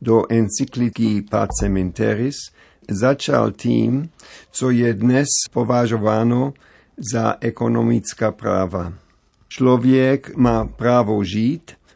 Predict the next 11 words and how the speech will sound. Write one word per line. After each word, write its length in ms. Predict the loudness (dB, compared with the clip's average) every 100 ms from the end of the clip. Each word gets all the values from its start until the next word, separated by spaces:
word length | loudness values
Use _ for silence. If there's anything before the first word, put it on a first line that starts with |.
| -20
říká, 600 | -8 -6 -4 -4 -4 -4 -18 _ _ _ -6
má 200 | -2 -2
právo 540 | -2 2 4 4 4
na 400 | 4 4 2 -2
tělesnou 880 | -2 -2 0 0 0 -2 0 2 2
integritu, 1040 | 2 0 0 -2 -2 -2 -2 -2 -2 -2 -6 _ -20 _ -8
na 280 | -2 -2 -2
prostředky 1400 | -2 -2 -2 -6 -6 -2 -2 -4 _ _ -4 -2 -2 0
nutné 600 | 2 2 2 0 2 0
ke 300 | -2 0 0
přiměřenému 1400 | 0 0 2 4 4 0 0 -2 0 2 2 4 4 2